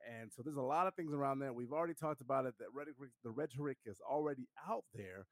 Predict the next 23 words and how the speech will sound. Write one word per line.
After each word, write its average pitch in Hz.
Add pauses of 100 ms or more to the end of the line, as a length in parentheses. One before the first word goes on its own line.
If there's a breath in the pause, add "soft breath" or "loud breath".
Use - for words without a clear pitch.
(720 soft breath)
We've 165
talked 220
about, 220
can 214
he 226
adju-, 214 (140)
can 220
he 220
justify 185
his 151
emotions? 113
Yes, 165
we, 185 (140)
it's -
been 196
out 190
there, 135
but 123
I 262 (120)
wanna 330 (100)
hear, 147
'cause -
I, 147